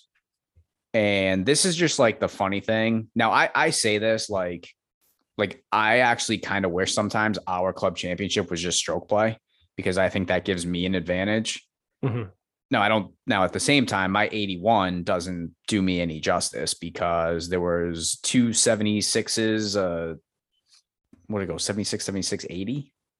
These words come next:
Speaker 1: Or seventy-six, seventy-six, seventy-nine, eighty, something like that. So it's like,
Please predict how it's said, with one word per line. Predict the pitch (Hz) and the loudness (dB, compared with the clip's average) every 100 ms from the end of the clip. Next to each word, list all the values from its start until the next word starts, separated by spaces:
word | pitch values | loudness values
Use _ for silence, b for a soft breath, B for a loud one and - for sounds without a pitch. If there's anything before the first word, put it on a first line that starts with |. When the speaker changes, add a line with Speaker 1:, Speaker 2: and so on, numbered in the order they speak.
| _ _ _ _ _ _ _ _ _ | _ _ _ _ _ _ _ _ _
Speaker 1:
Or | 101 | -4
seventy-six, | - 107 101 - 101 | 0 0 0 0 0
seventy-six, | - 101 95 98 - | -2 -2 -2 -2 -2
seventy-nine, | - 95 92 92 | -2 -2 -2 -2
eighty, | 90 101 117 | 0 0 0
something | 117 78 | 0 0
like | 101 95 | -2 0
that. | 104 113 | 2 2
So | - 101 | 2 0
it's | 98 | 2
like, | 87 85 | 0 -2